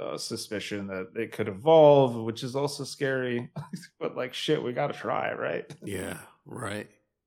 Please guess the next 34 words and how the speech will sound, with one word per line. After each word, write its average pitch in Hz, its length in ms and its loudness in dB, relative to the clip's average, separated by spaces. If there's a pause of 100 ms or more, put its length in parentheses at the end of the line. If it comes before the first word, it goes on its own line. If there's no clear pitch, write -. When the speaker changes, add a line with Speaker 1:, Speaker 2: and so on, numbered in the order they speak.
(160)
Speaker 2:
right. - 340 -10 (380)
And 127 120 6
isn't, 190 380 4
and 139 140 4
it, 160 160 2
and 143 100 -2
it, 143 120 -4
for 156 140 2
a 107 60 -2
virus, 120 320 4
don't 151 240 0
virus, 139 480 -2 (140)
viruses, 156 500 0
like, 117 240 -2
they, 107 440 -2 (560)
um, 95 480 -6 (640)
they 113 120 -2
change, 127 480 -2
they 101 100 -2
adapt 107 360 -2
over 95 180 -4
time, 113 480 -6
you 101 100 -10
know? 98 280 -8 (280)
So 113 140 -6
it's 98 120 -6
not 147 160 2
Speaker 1:
Yeah. - 20 8
Speaker 2:
like 123 220 4
a, 101 200 0
it's 101 200 -8
not 151 160 0
like 117 240 0
a 98 420 -6